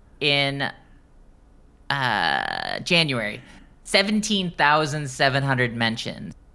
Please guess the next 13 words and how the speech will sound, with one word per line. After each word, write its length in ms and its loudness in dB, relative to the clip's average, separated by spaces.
So 640 0
there 160 6
are 60 2
some 200 0
people 220 -2
who 100 -2
will 140 0
tweet 260 -2
like, 260 0
"Oh, 220 6
you 300 -2
ignored 400 -2
my, 280 -8